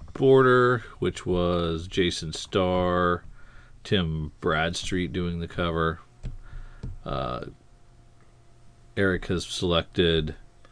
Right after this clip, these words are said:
Hotel number one, which was John Lees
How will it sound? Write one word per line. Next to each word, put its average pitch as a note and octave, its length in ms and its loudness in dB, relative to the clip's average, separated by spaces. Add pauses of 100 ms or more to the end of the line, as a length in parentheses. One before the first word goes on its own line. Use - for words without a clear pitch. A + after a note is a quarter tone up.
(440)
Hotel F#2 460 6
number E2 240 2
one, F#2+ 640 2 (500)
which - 240 -4
was D#2+ 160 0
John E2+ 420 0
Lees F2 680 -2